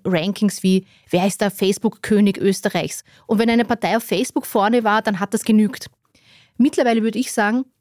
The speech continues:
Facebook ist stark F P Ö dominiert. Die haben dort immer die Nase vorn gehabt und haben das bis heute. Aber es ist ein Mix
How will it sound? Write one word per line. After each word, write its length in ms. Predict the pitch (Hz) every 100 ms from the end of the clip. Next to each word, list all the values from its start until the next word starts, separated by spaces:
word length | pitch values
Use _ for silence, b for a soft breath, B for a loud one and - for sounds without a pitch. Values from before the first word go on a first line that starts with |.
| _ _
Facebook 460 | - 208 247 233 226
ist 120 | -
stark 420 | - 175 214 -
F 140 | 190
P 120 | - 180
Ö 120 | 208
dominiert. 640 | 208 190 180 190 381 - _ _
Die 160 | - 214
haben 260 | 185 190 220
dort 240 | 208 202
immer 220 | - 226
die 100 | 214
Nase 300 | 185 156 185
vorn 200 | - 170
gehabt 300 | 208 220 214
und 80 | 196
haben 120 | 190
das 120 | 180
bis 180 | - 185
heute. 440 | 175 156 - 220 - _ b b b b b b
Aber 160 | 220
es 100 | 233
ist 140 | 262 -
ein 320 | 214 208 208 - _
Mix 440 | - 240 320 -